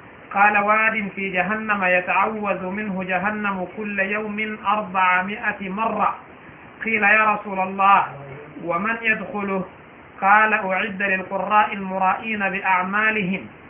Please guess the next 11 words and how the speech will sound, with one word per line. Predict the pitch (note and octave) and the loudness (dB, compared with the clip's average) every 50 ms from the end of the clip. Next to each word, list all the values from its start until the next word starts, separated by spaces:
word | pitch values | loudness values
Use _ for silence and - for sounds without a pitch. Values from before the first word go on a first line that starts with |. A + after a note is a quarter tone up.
| - - - - - | -20 -20 -20 -16 -10
وإن | F3+ D#3+ E3 - A3+ A3+ A3 G#3+ | -6 -4 -4 -4 -4 -4 -4 -4
من | G#3 G3 G3 F#3+ - - - | -4 -4 -4 -4 -4 -2 -2
أبغض | A3+ G#3 G#3 G3 F#3+ F#3+ F3+ | -2 -2 -2 -4 -4 -4 -2
القراء | F#3 F#3 F#3 F#3+ F#3+ F#3+ F#3 F#3+ G#3+ G#3+ G#3+ G#3+ | -4 -4 -4 -4 -4 -4 -2 -2 -2 -2 -2 -2
إلى | G#3 - F#3+ F#3 F3+ F#3 | -6 -8 -6 -4 -2 -2
الله | F#3 F#3+ G3 G#3 G#3+ G#3+ | -2 -2 0 0 0 0
الذين | F#3+ G3+ G3 G3 F#3 F#3 F3+ F3+ G#3 G#3+ G#3+ G#3 G3+ | 0 -2 -4 -2 -2 0 0 0 -2 -4 -4 -4 -4
يزورون | G3 F#3+ F#3+ F#3 F3+ F3 F#3 F#3+ F#3 F#3 F#3+ G#3+ A3 G#3+ G3+ | -4 -2 -2 -4 -4 -6 -8 -8 -8 -8 -8 -8 -6 -4 -4
الأمراء. | F#3+ G3 - G3 F#3+ F#3 F3+ F#3 G3+ G#3 G#3 G3 D#3 - - - - - - - - - - B2+ G#2 G2+ - - - - - - - - - - - - - - - - - - - - - - - - - | -4 -4 -4 -6 -2 0 2 4 6 6 6 6 6 4 0 -6 -14 -20 -20 -20 -20 -18 -18 -16 -16 -18 -18 -20 -20 -20 -20 -20 -20 -20 -20 -20 -20 -20 -20 -20 -20 -20 -20 -20 -20 -18 -16 -16 -16 -4 2
قال | G3 G3+ G#3+ A3 A3 G#3+ | 4 4 6 6 4 4
المحاربي: | G3+ G3 F#3+ F#3 F3 G3+ G3 F#3+ F#3 F#3 G3 G3+ G3 F#3 G#3+ A3+ A#3 A#3+ A#3+ B3+ | 2 0 -4 -4 2 4 6 6 6 4 2 0 -2 -2 -2 -2 0 -2 -4 -4